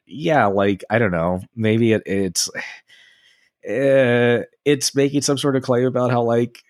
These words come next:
um, mm, like, richly individuated character isn't really, like, like, it's getting at, like, some sort of commonality of, like,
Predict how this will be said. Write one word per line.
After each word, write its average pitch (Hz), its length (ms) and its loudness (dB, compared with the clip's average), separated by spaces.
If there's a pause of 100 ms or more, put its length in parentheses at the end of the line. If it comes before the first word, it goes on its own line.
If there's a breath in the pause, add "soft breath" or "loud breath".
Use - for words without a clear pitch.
(140)
um, 110 400 2 (1400 loud breath)
mm, 113 540 -2 (100)
like, 107 240 2
richly 107 640 2
individuated 107 720 0
character 123 640 0
isn't 117 400 -2 (120)
really, 113 200 -4 (200 loud breath)
like, 185 160 2
like, 170 240 0
it's 151 140 -2
getting 214 260 0
at, 139 100 0
like, 123 140 2
some 123 180 0
sort 120 220 0
of - 80 -2
commonality 95 1000 0
of, 90 140 -6
like, 90 300 -4